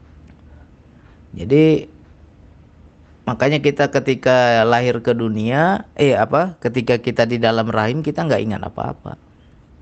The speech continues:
Ya. Sama halnya ketika masih kita itu awal penciptaan kita dahulu.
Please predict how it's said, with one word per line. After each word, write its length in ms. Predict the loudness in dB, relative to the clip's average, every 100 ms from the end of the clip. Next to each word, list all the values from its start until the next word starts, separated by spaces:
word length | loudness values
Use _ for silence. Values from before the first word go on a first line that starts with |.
| -20 -20 -20 _ _ -20 _ -20 -14
Ya. 240 | -12 -12 -16 -20 -20 -20 -20 -20 -20 _ _ -4
Sama 320 | -2 0 0
halnya 320 | 0 -2 -4
ketika 720 | -4 -4 -4 0 2 2 2
masih 920 | 0 -2 -2 -2 0 0 0 -2 -6 -10 _ -20 _ _ -20 -20 -20 -20 -20 -10
kita 360 | -6 -4 -2 0
itu 560 | -2 -2 -2 -2 -4 -6 -8
awal 320 | -4 0 -2 -2
penciptaan 720 | -6 -6 -10 -2 -2 0 -4
kita 320 | -8 -4 -2
dahulu. 480 | 0 0 0 -4